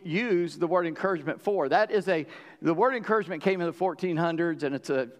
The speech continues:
French-English mix of words. And, and the literal definition of encourage, of course, is to, is to, uh, help someone out,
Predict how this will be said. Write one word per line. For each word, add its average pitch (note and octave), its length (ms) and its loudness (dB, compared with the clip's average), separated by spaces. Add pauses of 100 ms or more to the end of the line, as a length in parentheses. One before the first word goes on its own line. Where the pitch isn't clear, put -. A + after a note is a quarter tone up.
French-English D#3+ 840 -2
mix D3+ 320 -2
of C3 140 -4
words. D3 400 0 (480)
And, F3+ 320 2 (160)
and F3 300 2 (420)
the C#3+ 340 0 (240)
literal A3+ 340 4
definition E3+ 480 0
of C#3 60 0
encourage, D#3 680 0
of C#3+ 100 -6
course, D#3 400 -2
is D3+ 200 0
to, C#3+ 280 -2 (360)
is E3 240 2
to, D#3 240 2 (200)
uh, D3 180 4
help F#3+ 300 0
someone E3 340 2
out, D3+ 420 -2